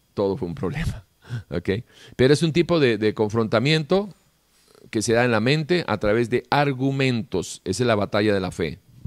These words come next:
¿Ok? A través de argumentos. Lo que dice el mundo, lo que dice Dios. Lo que dice Dios, lo que dice este sistema. Entonces, ¿a quién le crees?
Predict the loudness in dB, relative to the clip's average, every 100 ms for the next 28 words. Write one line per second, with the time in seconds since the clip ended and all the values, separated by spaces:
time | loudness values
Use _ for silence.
0 | -12 -10 -10 -10 -12 _ _ _ -16 -12
1 | -6 -2 0 -2 -4 -2 0 0 0 -2
2 | -4 -10 -14 -20 _ -4 4 6 8 8
3 | 8 6 4 2 0 -2 -2 -2 -2 -4
4 | -10 _ _ -20 -10 -6 0 2 4 4
5 | 8 8 8 6 8 8 8 6 4 4
6 | 0 -2 -4 -4 -2 -2 -4 -10 _ _
7 | _ _ -4 2 2 2 -2 -2 2 4
8 | 4 6 6 6 0 -10